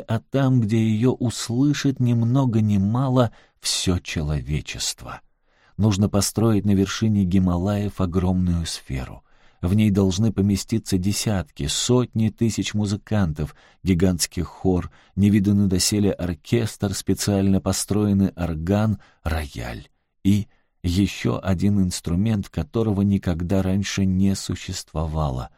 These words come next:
инструмент, при нажатии на клавиши которого появится свет. Скрябин разработал систему согласно своему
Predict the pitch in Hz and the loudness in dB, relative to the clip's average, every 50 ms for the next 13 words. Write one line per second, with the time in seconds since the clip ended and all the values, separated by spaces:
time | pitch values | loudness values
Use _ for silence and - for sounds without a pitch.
0 | _ _ _ _ _ - 92 98 95 - - - - 90 90 98 104 101 95 87 | _ _ _ _ _ 0 0 0 0 0 -2 -2 0 0 2 2 2 2 0 -2
1 | - - - 87 87 87 87 85 90 101 92 - - 90 87 87 87 87 80 - | -4 -4 -4 -2 0 0 0 0 0 0 -2 -2 -2 -2 0 0 0 -2 -2 -2
2 | - 110 127 127 104 90 80 - 85 76 - 82 76 - 92 90 87 85 82 73 | -2 0 0 0 0 -2 -4 -4 -6 -6 -6 -6 -4 -2 -2 0 0 -2 -2 -4
3 | - - _ _ _ - 82 80 76 78 90 82 76 78 73 - - - - 78 | -8 -12 _ _ _ -4 -4 -2 -2 -2 -2 -2 -2 -4 -4 -4 -4 -4 -4 -4
4 | 69 - _ _ _ - - - - - - 65 60 58 - - - _ - - | -6 -8 _ _ _ -10 -8 -8 -6 -6 -8 -8 -10 -10 -10 -12 -14 _ -20 -20
5 | - - _ _ _ _ _ _ _ _ _ _ _ _ _ - - - - 98 | -20 -20 _ _ _ _ _ _ _ _ _ _ _ _ _ -12 -4 0 2 2
6 | 98 98 92 98 95 95 95 95 90 87 92 92 87 98 95 - 90 87 - - | 4 4 4 4 2 2 2 0 0 -2 -2 0 0 0 0 -2 -4 -4 -4 -4
7 | - 85 - - - - 117 113 101 82 - - 90 85 90 101 101 101 - - | -4 -4 -4 -4 -4 -4 -2 -2 -2 -2 -2 -4 -2 0 0 0 0 0 0 -2
8 | 98 92 - - 90 87 87 87 95 101 95 | -2 -2 -2 -2 -2 -2 0 2 2 2 0